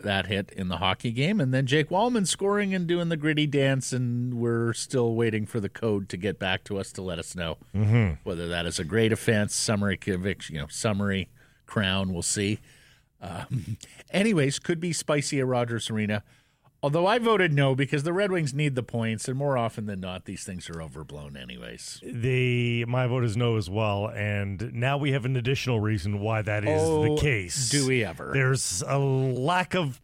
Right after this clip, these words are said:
Speaker 2: personnel to exact any vengeance.
Speaker 1: So let's get to today's, uh, top story. Dakota Joshua, fresh off a career game against Chicago, where he has three points and the Canucks' first Gordie Howe hat trick since Tanner Pearson,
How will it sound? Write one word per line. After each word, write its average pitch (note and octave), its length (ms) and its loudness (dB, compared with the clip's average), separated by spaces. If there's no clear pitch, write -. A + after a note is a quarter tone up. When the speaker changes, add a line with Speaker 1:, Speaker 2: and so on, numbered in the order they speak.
Speaker 2:
personnel D#3+ 680 2
to D#3 240 -2
exact A#2 800 -2
any A2+ 180 -2
vengeance. E2 440 -8
Speaker 1:
So D#3 160 2
let's D3 240 2
get D3+ 200 -2
to C#3+ 140 -2
today's, B2 580 -2
uh, A2+ 280 -6
top A#2 300 0
story. D#3 560 0
Dakota C#3 420 -2
Joshua, D3+ 840 -2
fresh C#3+ 380 -2
off C3+ 240 0
a A#2+ 100 0
career B2+ 460 0
game A#2+ 460 -2
against A#2 320 0
Chicago, A2+ 540 2
where G#2 160 0
he F#2 120 -2
has G2 160 -2
three B2+ 280 -4
points A2+ 420 -4
and A2+ 240 -2
the G#2+ 60 -4
Canucks' G#2 340 -4
first - 300 -4
Gordie G2+ 260 0
Howe F#2+ 220 0
hat G#2+ 240 0
trick - 220 -4
since - 260 -8
Tanner F2 300 -4
Pearson, C#3 640 2